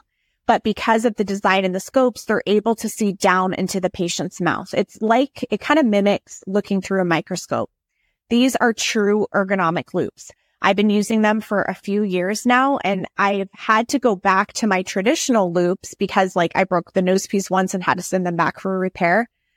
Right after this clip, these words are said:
I could feel it after the very first patient as far as neck and back pain. So these loupes, honestly, are a no-brainer. I will do a whole separate episode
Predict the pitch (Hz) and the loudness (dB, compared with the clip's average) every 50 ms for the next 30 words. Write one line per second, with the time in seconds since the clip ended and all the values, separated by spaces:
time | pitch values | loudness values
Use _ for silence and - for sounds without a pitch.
0 | _ _ _ _ _ _ _ - 233 254 - 330 277 - - - 214 208 202 208 | _ _ _ _ _ _ _ 2 2 2 2 0 -4 -2 -2 0 2 2 2 2
1 | 196 - - - 190 185 - - 190 175 180 170 - 190 185 185 180 180 - _ | 0 -2 0 0 -2 -2 0 -2 -2 -2 -2 -2 0 0 0 2 0 -4 -6 _
2 | - 180 170 175 - - - - 185 175 165 - 185 175 165 110 92 165 - - | -4 -2 -2 -2 -4 -8 -4 -2 -2 -2 -2 -2 -2 -2 -2 -2 -4 -6 -6 -4
3 | 185 180 170 170 - - 170 160 - - 180 170 - - - - _ - 196 185 | -2 0 0 0 0 0 -2 -2 -2 -2 -4 -4 -2 -4 -4 -6 _ -10 -10 -8
4 | 165 - 196 - _ _ - - 196 180 214 240 247 - 226 226 220 233 240 240 | -8 -8 -10 -12 _ _ -6 -4 -2 0 2 2 2 0 0 0 0 2 0 -2
5 | - - - _ _ _ - 190 196 196 208 - - 226 214 214 214 - 165 175 | -4 -8 -20 _ _ _ -2 -2 0 0 -2 -4 -2 -2 0 0 2 2 2 0
6 | 180 170 180 180 185 196 202 202 202 196 190 190 185 - - 185 180 202 220 220 | 0 0 0 0 0 0 0 0 0 0 2 0 0 0 0 -2 0 0 0 0
7 | 208 226 214 185 185 - 202 196 - - 190 - - 175 - - 180 - 190 - | 2 0 0 0 0 -2 -4 -4 0 0 -2 0 0 -2 0 0 -2 -4 -6 -4
8 | - 190 180 180 | -2 0 0 0